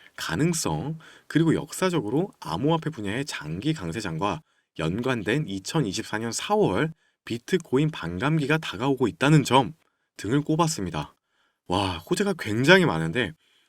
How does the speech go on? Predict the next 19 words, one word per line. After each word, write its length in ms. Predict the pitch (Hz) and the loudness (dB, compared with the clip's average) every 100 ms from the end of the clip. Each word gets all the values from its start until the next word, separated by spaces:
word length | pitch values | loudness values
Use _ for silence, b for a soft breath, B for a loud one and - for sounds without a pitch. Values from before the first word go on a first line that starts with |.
| _ - | _ -2
제가 240 | 165 196 | 4 6
이 140 | 170 | 6
중 180 | 135 147 | 4 0
중요한 460 | - - 123 196 202 | -2 -4 0 2 2
소식 200 | 180 160 | 0 0
한 240 | - 226 | 0 0
가지만 340 | 269 247 208 160 | 2 2 0 -2
집어서 300 | 147 151 - | -2 -4 -2
말씀을 380 | 151 - 120 | -4 -4 -4
해드릴게요. 580 | 151 147 185 - 78 76 _ _ _ _ | -2 0 0 0 -2 -4 _ _ _ _
자, 160 | - 127 | -4 0
여기 160 | 123 185 | 2 4
보시면 440 | 170 131 123 101 | 4 2 0 -2
이천이십사 680 | 101 - 220 196 165 - 127 | -4 -2 0 0 -2 -4 -2
년 220 | 135 147 | 0 0
리플의 360 | 95 - 156 156 | -2 -2 0 0
기업 360 | - 160 196 | 2 2 4
공개 300 | - 127 92 | 2 0 0
아이피오의 720 | 80 90 180 - 208 185 202 | 0 2 0 0 4 6 6